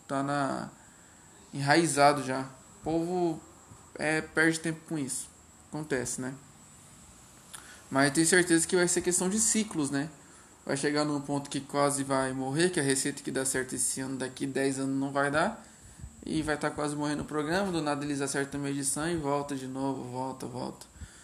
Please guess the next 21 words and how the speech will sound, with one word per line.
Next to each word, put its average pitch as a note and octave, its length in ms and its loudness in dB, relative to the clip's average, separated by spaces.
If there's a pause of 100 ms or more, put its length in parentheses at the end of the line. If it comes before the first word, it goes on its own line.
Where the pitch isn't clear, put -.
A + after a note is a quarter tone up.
(420)
né? C3 180 -6 (640)
E B2+ 300 -6
como C#3 200 -2
eles C3+ 160 0
têm C3+ 160 -4
força C#3+ 440 -4
pra B2+ 240 -6
tá B2 300 -6
mexendo B2+ 360 -6
nessas B2+ 300 -6
coisas, D#3+ 400 -4
vai D3 120 -2
ter D3 180 -8
sempre C#3+ 360 -6
os, C#3+ 600 -2 (600)
os - 80 -18 (120)
panaca C3+ 560 4
pra C3+ 180 -8
ficar - 240 -10
assistindo, C3 540 -6
né? C3 200 -8